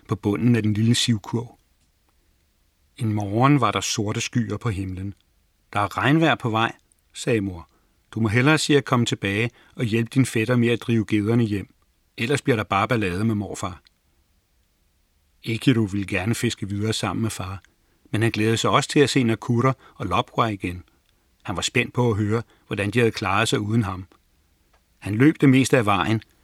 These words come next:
og denne gang havde han taget en portion fisk med, så han havde noget at spise. Lopwa løb ham i møde,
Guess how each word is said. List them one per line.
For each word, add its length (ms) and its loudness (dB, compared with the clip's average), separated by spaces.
og 180 -12
denne 240 4
gang 220 2
havde 120 2
han 120 2
taget 220 -4
en 60 -6
portion 360 -8
fisk 320 2
med, 180 2
så 120 -6
han 100 -2
havde 180 -2
noget 180 0
at 60 -4
spise. 420 -12
Lopwa 440 2
løb 220 2
ham 140 0
i 40 2
møde, 460 2